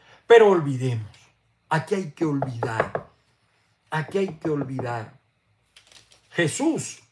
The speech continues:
aceptó, después del arrepentimiento, a ladrones, a prostitutas.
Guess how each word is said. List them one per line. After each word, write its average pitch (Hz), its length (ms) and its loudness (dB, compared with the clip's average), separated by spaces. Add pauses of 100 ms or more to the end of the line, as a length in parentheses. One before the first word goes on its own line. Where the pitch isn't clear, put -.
(120)
aceptó, 135 800 -6 (320)
después 120 360 -8
del 160 200 -4
arrepentimiento, 131 960 -10 (2250)
a 123 100 -4
ladrones, 113 760 -8 (540)
a 117 100 -10
prostitutas. 117 1000 -14